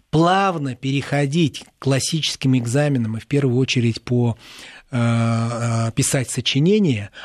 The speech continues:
оно означает, раз писать сочинение, надо знать литературу,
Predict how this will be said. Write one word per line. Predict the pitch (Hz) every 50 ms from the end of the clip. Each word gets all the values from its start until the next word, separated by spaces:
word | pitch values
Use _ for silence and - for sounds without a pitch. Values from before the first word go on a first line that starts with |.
| - -
оно | 147 139 160 175 208 -
означает, | - 165 143 139 156 156 147 - - 156 127 113 107 104 - _ _ _ _ _ _ _ _ _
раз | - 123 123 123 -
писать | - - - 151 135 -
сочинение, | - - - - 156 165 190 208 196 143 107
надо | 110 117 113 113 110 113
знать | 101 113 127 127 -
литературу, | 160 135 - 156 175 175 - 143 123 120 127